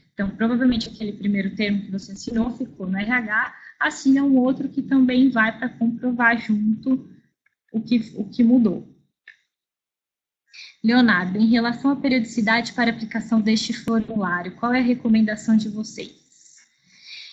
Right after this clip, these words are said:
Gente, ah, na verdade, o que é bacana, a, é a empresa fazer algumas campanhas. Pode ser campanha anual, pode ser campanha semestral, ah, não tem como prever uma periodicidade, mas seria bom que toda vez que o colaborador tivesse na própria mente dele, que toda vez que ele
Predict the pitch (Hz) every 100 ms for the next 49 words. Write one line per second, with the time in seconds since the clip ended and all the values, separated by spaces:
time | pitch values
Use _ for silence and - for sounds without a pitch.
0 | - - 311 277 262 269 262 269 269 254
1 | - - _ - 247 311 339 285 277 285
2 | 254 - 302 262 262 - 220 233 220 220
3 | 220 226 240 247 233 254 254 240 226 247
4 | 226 240 247 - - 302 269 - 226 208
5 | 180 - - 262 254 - 269 247 226 233
6 | 220 214 196 185 180 208 208 208 214 -
7 | - 220 220 202 214 196 202 220 196 180
8 | - 196 196 208 214 208 - - - 202
9 | 208 226 240 285 285 285 262 247 233 240
10 | 226 233 226 220 214 - 208 196 175 180
11 | - 214 226 - 247 240 233 254 262 -
12 | 285 277 262 - - - 349 392 254 262
13 | 254 - - 240 226 240 233 226 233 247
14 | 302 - 240 220 214 226 226 - 262 339
15 | 339 262 254 247 202 220 220 226 - 311
16 | 277 247 247 226